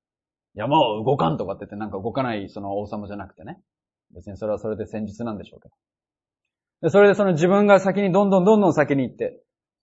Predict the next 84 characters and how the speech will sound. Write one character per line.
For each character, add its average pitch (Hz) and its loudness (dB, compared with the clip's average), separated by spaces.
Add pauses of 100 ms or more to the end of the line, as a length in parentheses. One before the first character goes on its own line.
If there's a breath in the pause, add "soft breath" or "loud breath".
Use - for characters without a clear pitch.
そ 127 -12
の、 110 -4 (320)
「私 143 -6
に 165 -2
つ 196 0
い 202 0
て 190 2
き 180 -4
な 165 -6
さ 156 -12
い」 143 -10
み 120 -8
た 98 -8
い - -14
な。 - -20 (1500)
そ 147 -4
れ 147 4
で 147 4
み 156 4
ん 170 2
な 175 6
が 135 4
ダ 135 6
ビ 131 2
デ 117 -2
の 110 -6
こ 104 -8
と 87 -10
を 92 -6
愛 110 -2
し - -18
た - -18
ん - -20
で - -20
す - -20
よ。 - -20 (260)
も 120 -6
ち 190 0
ろ 170 6
ん 123 0
さ 131 2
っ 123 -2
き 123 -8
も 113 -4
言 110 -4
い 107 -4
ま 107 -6
し 101 -14
た 104 -10
け 95 -8
ど、 90 -14 (140)
神 123 -2
が 104 -4
良 139 2
く 170 -8
し - -10
て 120 -8
く 113 -8
だ 104 -6
さ 98 -12
っ 95 -16
た 90 -20
か - -20
ら - -20
で - -20
す。 - -20 (840)
そ 143 0
し - -2
て 156 2
行 120 0
く - -18
と 156 4
こ 175 6
ろ 170 4
ど 160 0
こ 160 2
ろ、 190 6 (180)
そ 139 2
の 127 -2
ど 196 6
こ 214 6
で 151 6
で 131 2
も - 2